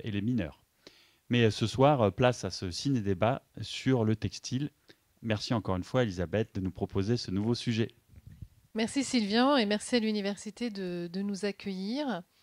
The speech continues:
Speaker 2: Euh, et puis merci à vous d'être là ce soir. Je sais que vous, vous avez eu, euh, du choix parce qu'il y avait beaucoup d'événements ce soir,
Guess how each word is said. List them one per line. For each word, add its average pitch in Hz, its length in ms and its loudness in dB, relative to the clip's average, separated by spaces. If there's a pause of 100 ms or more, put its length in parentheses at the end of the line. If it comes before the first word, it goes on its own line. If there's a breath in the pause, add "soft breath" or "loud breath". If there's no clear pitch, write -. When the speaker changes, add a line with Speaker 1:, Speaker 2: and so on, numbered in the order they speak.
(480 soft breath)
Speaker 2:
Euh, 180 280 -4
et 214 80 -10
puis - 160 -10
merci 240 500 -2
à 214 80 4
vous 214 160 -10
d'être 202 240 -6
là 240 80 -2
ce 214 160 -8
soir. 233 400 -6
Je 190 80 -8
sais 202 140 -14
que 185 200 -12
vous, 175 280 -16
vous 185 160 -12
avez 190 260 -10
eu, 202 180 -10
euh, 175 240 -10
du 190 140 -8
choix 277 340 -2
parce - 140 -6
qu'il 214 80 -6
y 185 40 -4
avait 180 60 -8
beaucoup 269 220 -4
d'événements 247 460 -2
ce 254 120 -6
soir, 220 320 -2